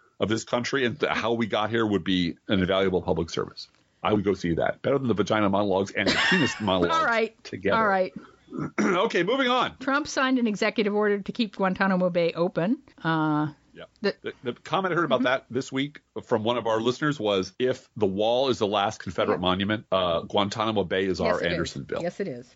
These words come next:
Speaker 1: And absolutely is. And it's, it's shame, a-, absolutely fucking shameful that thing is open. I know Barack Obama tried to close it his entire presidency, and, and Congress would not let him.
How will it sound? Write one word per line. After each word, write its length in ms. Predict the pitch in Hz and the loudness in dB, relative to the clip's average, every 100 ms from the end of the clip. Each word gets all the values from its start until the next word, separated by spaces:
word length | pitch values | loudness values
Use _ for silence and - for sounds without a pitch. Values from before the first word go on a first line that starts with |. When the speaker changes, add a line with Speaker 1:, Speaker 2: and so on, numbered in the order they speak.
| - | -4
Speaker 1:
And 220 | - - - | -2 -2 -2
absolutely 460 | 87 127 107 95 | -4 -2 -2 -2
is. 100 | 87 | -2
And 160 | 85 92 | -2 -2
it's, 140 | 82 | -2
it's 180 | 76 - | -4 -2
shame, 480 | - - 117 120 123 - | -2 0 0 0 -2 -2
a-, 180 | 110 | -2
absolutely 300 | 117 117 120 | 0 0 0
fucking 280 | - 113 95 | 0 -2 -2
shameful 340 | - 117 117 101 | -2 0 0 0
that 120 | 90 | 2
thing 140 | 95 | 0
is 100 | 87 | 2
open. 340 | 98 110 143 - - - | 0 0 -2 -4 -18 -4
I 60 | 90 | -2
know 180 | 95 104 | 2 0
Barack 340 | 104 98 98 104 | 2 0 2 0
Obama 280 | 95 90 95 | 0 0 -2
tried 220 | 92 87 | 0 -2
to 60 | 92 | -2
close 300 | 107 101 101 | -2 0 -2
it 100 | - | -2
his 140 | 90 85 | -4 -4
entire 320 | 80 90 90 | -4 0 0
presidency, 480 | 95 95 110 113 104 | 0 -2 -2 -2 -2
and, 180 | 98 - | -2 -4
and 180 | 87 85 | -4 -2
Congress 580 | - 120 117 110 110 - | -2 0 0 -2 -4 -2
would 240 | 101 92 | -2 0
not 240 | 87 80 | 0 -2
let 220 | 87 92 90 | 0 -2 0
him. 340 | 110 156 | -2 -2